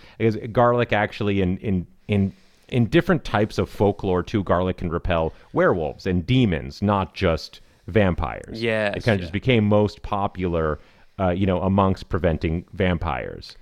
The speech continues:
Speaker 2: It's more of a
Speaker 1: Um,
Speaker 2: modern
Speaker 1: you know,
Speaker 2: pop
Speaker 1: but
Speaker 2: culture interpretation of garlic's power, which is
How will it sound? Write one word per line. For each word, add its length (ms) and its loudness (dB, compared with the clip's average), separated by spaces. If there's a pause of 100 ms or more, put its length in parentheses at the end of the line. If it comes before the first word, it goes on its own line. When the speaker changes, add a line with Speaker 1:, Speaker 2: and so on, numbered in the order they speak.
(180)
Speaker 2:
It's 160 -18
more 100 6
of 80 6
a 60 4
Speaker 1:
Um, 40 4
Speaker 2:
modern 280 4
Speaker 1:
you 80 -4
know, 60 6
Speaker 2:
pop 100 2
Speaker 1:
but 120 -4
Speaker 2:
culture 360 0
interpretation 680 -6
of 120 -14
garlic's 380 -4
power, 480 -8
which 200 -14
is 240 -16